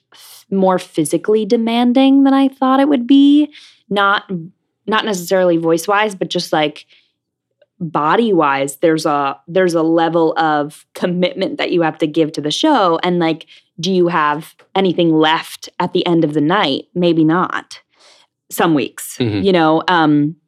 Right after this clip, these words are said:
Speaker 1: and that's, like, I often ask the question, like, do I want to not have anything left at the end of the night for the rest of my life? Maybe not. Maybe I want more other skills. Maybe I want to try T V film.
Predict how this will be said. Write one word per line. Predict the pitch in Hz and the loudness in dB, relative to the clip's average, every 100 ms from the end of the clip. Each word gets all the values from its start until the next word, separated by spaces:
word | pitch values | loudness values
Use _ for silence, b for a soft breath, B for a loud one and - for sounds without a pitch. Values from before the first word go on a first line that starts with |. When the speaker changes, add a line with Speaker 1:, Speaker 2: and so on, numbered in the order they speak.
| _ | _
Speaker 1:
and | 202 190 | 2 2
that's, | 165 165 - - | 2 0 -4 -2
like, | 190 170 - _ 156 | 0 0 -2 _ -2
I | 156 151 | 0 2
often | 151 147 165 | 0 0 -4
ask | 135 143 - - | -4 -8 -6 -6
the | |
question, | - 151 147 165 147 | -2 -2 0 0 0
like, | 123 - - _ _ _ _ 180 | -2 -8 -20 _ _ _ _ -4
do | 165 196 | 2 4
I | 165 | 4
want | 160 160 151 - _ _ _ - | 2 2 2 -2 _ _ _ -6
to | 190 | 0
not | 160 147 | 0 0
have | 160 - | -2 -2
anything | 165 156 160 151 | -2 0 0 0
left | 143 - | 0 -2
at | 156 | -4
the | - | -2
end | 151 | -2
of | 143 | -2
the | 147 | 0
night | 147 135 - | 0 -2 0
for | 165 | 0
the | 147 | 0
rest | 139 135 139 | -2 -8 -10
of | |
my | 131 123 | -12 -6
life? | 165 - - - _ - | -4 -6 -10 -20 _ -4
Maybe | 185 | -2
not. | 202 240 - - | 0 -2 -4 -8
Maybe | 180 175 170 | 0 2 4
I | 165 | 2
want | 156 143 156 | 0 0 -2
more | 143 151 | -2 -2
other | 160 143 | -4 -4
skills. | - 226 180 110 151 | -2 0 2 0 0
Maybe | 165 160 | 2 2
I | 156 | 2
want | 151 - _ b b b b b | -2 -6 _ b b b b b
to | 202 | -10
try | - 185 143 139 139 - | -2 -2 0 -2 -6 -4
T | 165 | -2
V | 151 | 0
film. | 151 254 175 113 65 - | -2 -2 0 -2 -6 -12